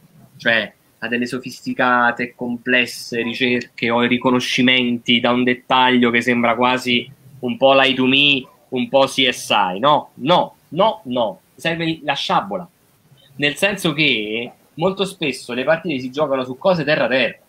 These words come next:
Io una volta ho dovuto visitare un narcotrafficante dell'area vesuviana, il quale diceva di essere anoressico, ok? E diceva di, di, di, di aver perso peso in modo tale da dover uscire per forza fuori dal carcere. Su che cosa dovevo fare la valutazione? Su quanto pesasse.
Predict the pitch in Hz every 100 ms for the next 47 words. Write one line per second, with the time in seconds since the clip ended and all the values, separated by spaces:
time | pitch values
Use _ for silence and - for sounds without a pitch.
0 | _ _ _ _ - 214 185 170 180 139
1 | 127 131 139 135 139 147 135 113 113 113
2 | 135 - 147 147 - 151 180 185 180 135
3 | 127 120 117 123 143 127 120 117 110 -
4 | _ 135 - 156 139 165 160 151 156 -
5 | 139 135 147 123 - - - - _ _
6 | - 147 127 139 _ _ _ - 175 185
7 | 175 170 170 165 165 165 160 160 170 170
8 | 170 190 165 196 190 180 165 165 175 165
9 | 185 160 143 143 143 - 147 139 143 135
10 | 123 107 95 85 - - _ _ _ -
11 | 165 175 214 247 254 156 139 135 127 123
12 | 117 113 110 107 - 104 90 180 _ -
13 | - 220 208 170 143 139 - - -